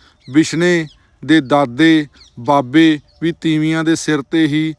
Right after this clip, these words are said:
ਘਰ ਛੱਡ ਕੇ ਐਸ਼ ਕਰਦੇ ਮਰ ਗਏ। ਜੇ ਕੰਮ ਕਰਨ ਵਾਲੇ ਹੁੰਦੇ ਤਾਂ ਪਿੰਡ ਵਿੱਚ ਕੌਣ ਸੀ ਜੋ ਇਹਨਾਂ ਦਾ ਮੁਕਾਬਲਾ ਕਰ ਲੈਂਦਾ? ਪਿੰਡ ਦੇ ਆਦੀ ਸਨ,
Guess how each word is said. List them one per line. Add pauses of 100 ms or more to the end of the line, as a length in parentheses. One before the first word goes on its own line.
(300)
ਘਰ
ਛੱਡ
ਕੇ
ਐਸ਼
ਕਰਦੇ
ਮਰ
ਗਏ। (400)
ਜੇ
ਕੰਮ
ਕਰਨ
ਵਾਲੇ
ਹੁੰਦੇ (380)
ਤਾਂ
ਪਿੰਡ
ਵਿੱਚ
ਕੌਣ
ਸੀ
ਜੋ
ਇਹਨਾਂ
ਦਾ
ਮੁਕਾਬਲਾ
ਕਰ
ਲੈਂਦਾ? (440)
ਪਿੰਡ
ਦੇ
ਆਦੀ
ਸਨ,